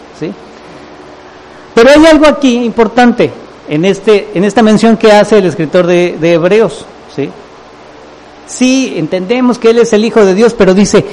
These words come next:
"Yo te he engendrado hoy". A ver, eso como que, eh, nos tiene que meter, ¿verdad? En esa, en esa inquietud. ¿Cómo que yo te he engendrado hoy? Sí, Él es el Hijo de Dios,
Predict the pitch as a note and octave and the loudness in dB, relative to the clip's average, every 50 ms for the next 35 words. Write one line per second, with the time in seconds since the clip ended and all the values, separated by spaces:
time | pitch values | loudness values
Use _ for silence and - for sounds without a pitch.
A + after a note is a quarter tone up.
0 | - - - - F#3 F3+ F3+ F3+ F3 E3+ E3+ D#3+ - E3 D3+ D3 C#3+ D#3 D3+ D3+ | -16 -16 -6 0 0 0 2 2 2 2 2 0 0 0 0 2 2 2 2 4
1 | C3+ C#3+ C3+ C3+ C3+ C#3 C3+ A#2+ - - - - C3+ C3 D3 E3 D#3+ C#3+ D3+ D3 | 4 4 4 4 4 2 2 0 -4 -12 -12 -8 -6 -2 0 0 2 0 0 0
2 | - A3 G3 - G3 E3+ D#3+ C#3 - D#3+ D3+ C#3+ C3+ C3 - C3+ B2+ B2 - - | 0 -2 0 0 0 0 0 -2 -4 -6 -6 -6 -6 -8 -10 -12 -14 -16 -16 -16
3 | B2 A#2+ A#2+ B2 A2+ - - - - D3+ D3+ E3+ E3 - F#3 E3+ D#3+ D#3+ D3+ D#3 | -14 -12 -12 -12 -12 -14 -16 -8 -4 -2 -2 -2 -2 -2 -2 -2 -2 -4 -2 -4
4 | E3 D#3+ E3 D#3 C3+ B2+ B2 C#3+ D3 C#3+ D3 C#3+ D3+ D3+ - F#3+ E3+ D#3+ - - | -4 -4 -4 -6 -10 -10 -8 -8 -8 -4 -2 -2 -2 -2 -2 -2 -4 -4 -6 -10
5 | - - F3+ F3 F#3 F3+ D3+ F#3+ G3+ F#3 F#3+ F3+ D#3+ - - F3+ F3 E3+ - - | -12 -4 -2 0 0 0 0 0 0 0 0 0 -2 -2 0 2 2 2 0 -2
6 | - - - - - - - - - - G#3+ G#3+ A3 A3 G#3+ - F#3+ F3+ D#3+ D3+ | -10 -20 -20 -20 -20 -20 -20 -12 -2 0 2 4 4 2 2 0 -2 -2 0 2
7 | G#3+ G#3 G#3 - - F#3+ F3+ F3 F#3 F#3 G3 G3+ F#3 - - F3 D#3+ D3+ D3 D#3 | 0 0 0 0 0 2 4 4 4 4 4 2 0 0 0 0 2 2 2 2
8 | E3 E3+ E3 E3 C#3+ D#3 D3+ C#3 C3+ C3+ B2+ A#2+ G#2 - - - - B3+ C#4+ G#3+ | 2 2 2 2 2 2 4 4 4 4 4 2 0 -4 -8 -2 2 2 2 4
9 | C#3+ D#3 E3 F#3+ C4 D4 C4 - B3 A3+ A#3 A#3 A#3 A3+ G#3+ F#3 E3+ D3+ E3 F#3 | 2 0 0 0 0 0 0 0 -2 -2 -2 -2 0 0 0 0 2 2 2 4
10 | B3 C#4+ | 2 2